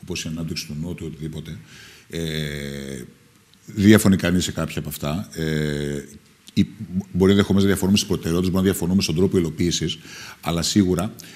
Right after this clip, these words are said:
ε, υπάρχουν κάποια δεδομένα. Ο βόρειος οδικός άξονας ήταν μια ανάγκη. Ε, σε, σίγουρα ήταν κάτι το οποίο έπρεπε να έχει γίνει εδώ και πάρα πολλά χρόνια. Ε, όσον αφορά το θέμα, σε απάντηση του κυρίου Σαλούστρου,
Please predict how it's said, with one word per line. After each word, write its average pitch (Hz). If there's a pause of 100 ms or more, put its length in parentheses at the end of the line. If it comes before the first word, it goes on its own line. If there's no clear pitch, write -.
(160)
ε, 85
υπάρχουν 107
κάποια 110
δεδομένα. 82
Ο 90
βόρειος 117
οδικός 101
άξονας 113
ήταν 107
μια 98
ανάγκη. 76 (640)
Ε, 80 (360)
σε, 80
σίγουρα 107 (360)
ήταν 92
κάτι 82
το 80
οποίο 95
έπρεπε 82
να 82
έχει 80
γίνει 85
εδώ 78
και 76
πάρα 80
πολλά 73
χρόνια. 76 (440)
Ε, 85
όσον 110
αφορά 95
το 85
θέμα, 87
σε -
απάντηση 82
του 78
κυρίου 78
Σαλούστρου, 85